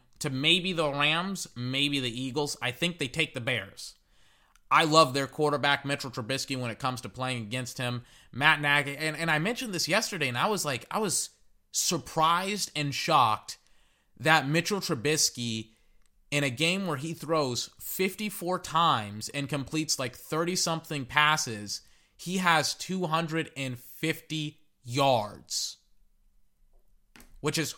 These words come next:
horrific. That's terrible. I'm like, and, and the Bears defense, they're going, what's going to happen really, really soon is they're gonna be like, "We can't win with this dude at all." And I love this game for Dallas because this is gonna be one of those games where they just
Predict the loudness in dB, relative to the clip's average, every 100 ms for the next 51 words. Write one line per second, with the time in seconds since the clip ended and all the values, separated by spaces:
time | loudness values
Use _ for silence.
0 | -14 0 2 6 4 2 -6 -6 -8 -6
1 | -2 2 2 0 -4 -14 _ _ -20 _
2 | _ _ _ _ _ _ _ _ -12 -4
3 | -4 -4 -18 _ _ _ -6 -4 -4 -8
4 | -4 0 0 0 2 2 2 0 -2 -2
5 | -2 -4 -6 -6 0 0 0 -2 -2 -4
6 | -2 -2 0 2 0 0 -4 -4 -2 -2
7 | -4 -4 -6 -8 -8 -12 _ -20 -14 -6
8 | -4 -2 -2 -2 -2 -2 -4 -4 -6 -2
9 | -2 0 -2 -2 -4 -6 -4 -4 -4 0
10 | 2 2 -2 -10 -16 -14 -6 -6 -2 -2
11 | 4 4 4 -2 0 0 -2 -4 -2 2
12 | 2 0 -4 -4 -6 -4 -2 -2 0 -2
13 | -2 -4 -2 -2 -2 -4 -2 -2 -4 -6
14 | -6 -4 -4 -4 -6 -8